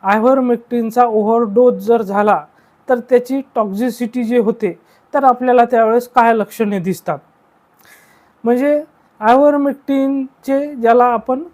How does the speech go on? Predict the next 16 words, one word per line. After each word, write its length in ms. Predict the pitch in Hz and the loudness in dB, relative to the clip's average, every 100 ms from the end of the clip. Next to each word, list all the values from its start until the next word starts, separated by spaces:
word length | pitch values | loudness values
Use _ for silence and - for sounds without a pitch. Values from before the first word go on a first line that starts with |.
| - | -20
साईड 360 | - 269 294 | 0 2 2
इफेक्ट 360 | 254 - 247 240 | -2 -2 -4 -2
म्हणतो, 400 | 202 190 170 151 _ _ | -6 -6 -8 -12 _ _
ते 80 | 247 | -6
काय 240 | 247 240 233 | 2 2 2
दिसतात. 400 | 214 - - 147 _ _ _ _ 226 | -4 -8 -12 -12 _ _ _ _ 2
याचबरोबर 760 | 269 294 285 285 269 247 247 262 _ _ _ - | 2 2 -2 0 0 2 2 0 _ _ _ -4
याचा 320 | 247 277 277 302 302 240 | -2 2 2 0 -8 -4
मिल्क 460 | 247 302 247 - _ | -2 0 -2 -4 _
आणि 280 | 226 254 262 | -4 -2 0
मीट 320 | 233 269 294 | 0 -2 -2
विड्रॉल 420 | 277 240 269 262 | -4 -2 0 0
पिरियड 320 | 226 247 233 208 | 0 0 0 -2
किती 280 | 208 196 | -6 -6
आहे, 240 | 190 180 165 | -4 -4 -8
म्हणजे 440 | 202 226 233 285 | -6 -6 -2 -4